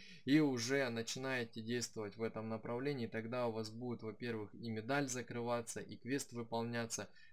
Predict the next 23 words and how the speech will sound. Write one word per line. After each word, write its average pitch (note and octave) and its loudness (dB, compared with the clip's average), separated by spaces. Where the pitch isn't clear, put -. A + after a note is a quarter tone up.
несколько A#2+ 2
дел B2+ 4
одновременно. A#2 0
Плюс A#2 -2
ещё A#2+ -2
вы A2+ 4
отпускаете C3 0
какую-то A#2+ 0
рыбку, B2 -2
какую-то A#2 -4
рыбку A#2 -4
на A2+ 0
наживку, A#2+ 0
какую-то A#2 -4
продаёте, B2 0
и A#2+ 6
у C3+ 8
вас D3 10
будет, B2+ 0
э, B2 2
персонаж C3+ 0
прокачиваться A#2+ 2
всесторонне. A#2+ 2